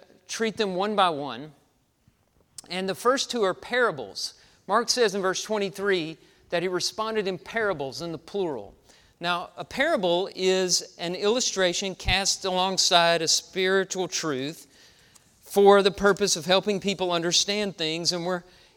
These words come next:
usually accustomed to parables about the kingdom, and, uh, we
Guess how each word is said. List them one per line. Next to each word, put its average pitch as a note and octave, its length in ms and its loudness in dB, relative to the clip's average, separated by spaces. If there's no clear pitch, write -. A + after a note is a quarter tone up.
usually A3+ 680 2
accustomed G#3 580 -2
to F3 80 -8
parables F#3 480 -2
about E3 260 0
the E3 80 -6
kingdom, G3 640 -4
and, F3+ 260 -4
uh, E3+ 220 4
we F#3 460 -2